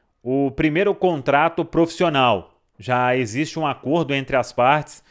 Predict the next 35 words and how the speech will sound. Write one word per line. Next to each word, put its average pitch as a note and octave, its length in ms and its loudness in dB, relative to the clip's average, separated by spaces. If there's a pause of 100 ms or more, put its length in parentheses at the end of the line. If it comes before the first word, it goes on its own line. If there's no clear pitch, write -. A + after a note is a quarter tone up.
(300)
então, A2+ 500 -2
claro B2+ 280 -2
que - 60 -16
ficava A#2+ 420 -2
aquela A2+ 280 -2
preocupação, C3 760 -2
né? A#2+ 100 -6
O G2 80 -2
atleta A2+ 340 -4
se - 160 -14
destacando A2+ 760 -6 (420)
em A2+ 140 -8
um B2 80 -6
torneio B2 400 0
de B2 100 -4
muita C3 300 -2
visibilidade, B2+ 800 0 (260)
mas A#2+ 200 -4
o C#3 80 0
Juan C3 260 2
Gabriel, C3 480 2
meia, C3+ 460 0
dois B2 320 0
mil D3 140 -4
e - 20 -8
seis, C#3 600 -2 (140)
marcou G#2+ 380 -12
um C#3 80 -12
golaço, A#2+ 440 -2
inclusive, G#2+ 680 -10 (360)
nesta A2+ 520 -4
Aldeia A2+ 520 -2
International A#2+ 760 -4
Cup. C#3 400 -4 (440)
Ele A#2+ 540 -4